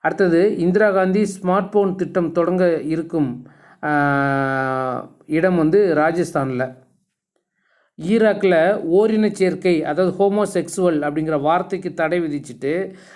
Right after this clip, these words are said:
அதுக்கு பதிலா செக்சுவல் டெர்வன்ஸ் அப்படிங்கிற, அதாவது பாலியல் விலகல் அப்படிங்கிற வார்த்தையை பயன்படுத்த அனுமதி அளிச்சிருக்கிறாங்க.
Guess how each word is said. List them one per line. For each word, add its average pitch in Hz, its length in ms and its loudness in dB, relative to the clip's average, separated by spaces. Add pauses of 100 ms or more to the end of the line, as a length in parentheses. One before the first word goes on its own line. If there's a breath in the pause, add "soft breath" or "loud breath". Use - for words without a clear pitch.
(100)
அதுக்கு 180 420 2
பதிலா 180 520 2 (340 loud breath)
செக்சுவல் 226 640 0 (920)
டெர்வன்ஸ் 190 560 2
அப்படிங்கிற, 165 380 -2
அதாவது 165 380 2
பாலியல் 190 720 0
விலகல் 180 460 0
அப்படிங்கிற 156 360 -4
வார்த்தையை 165 580 -2 (380 loud breath)
பயன்படுத்த 175 520 0
அனுமதி 160 320 0
அளிச்சிருக்கிறாங்க. 127 760 -6